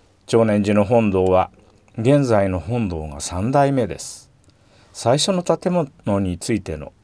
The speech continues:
記録はありませんが、開基は大永二年、千五百二十二年と言われています。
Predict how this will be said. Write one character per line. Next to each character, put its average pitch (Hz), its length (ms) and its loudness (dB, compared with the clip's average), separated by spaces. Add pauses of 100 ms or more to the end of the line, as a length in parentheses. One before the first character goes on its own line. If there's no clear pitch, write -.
(200)
記 - 120 -6
録 101 280 -2
は 101 160 2
あ 98 80 2
り 101 80 -4
ま 104 160 -2
せ 107 180 -6
ん 87 80 -8
が、 - 140 -16 (1300)
開 101 280 0
基 110 140 -4
は 110 220 4 (160)
大 107 380 0
永 123 180 2
二 127 140 0
年、 120 160 -2 (840)
千 123 300 0
五 92 120 0
百 95 280 -4
二 151 160 0
十 101 240 -4
二 135 160 -4
年 123 220 -4
と 80 120 -8
言 73 140 -10
わ 76 100 -8
れ 73 80 -12
て - 140 -10
い 71 80 -10
ま 71 180 -16
す。 - 380 -16